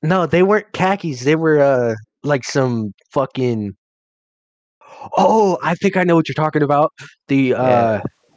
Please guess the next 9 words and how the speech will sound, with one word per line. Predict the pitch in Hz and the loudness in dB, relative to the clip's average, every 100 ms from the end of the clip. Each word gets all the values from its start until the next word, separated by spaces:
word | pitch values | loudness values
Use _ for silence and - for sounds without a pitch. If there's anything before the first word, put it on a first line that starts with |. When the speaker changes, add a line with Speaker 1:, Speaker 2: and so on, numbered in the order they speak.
| _ _ _ _ _ _ _ _ _ | _ _ _ _ _ _ _ _ _
Speaker 1:
fu-, | - 143 - _ | -8 -4 -6 _
like, | 131 127 | -4 -2
it | 143 139 | -2 0
took | 180 170 | -2 0
me | 165 151 | 0 2
forever | 139 135 143 | 2 0 -2
to | 127 | -4
find | - 120 131 | -4 -4 0
'em. | 139 | -2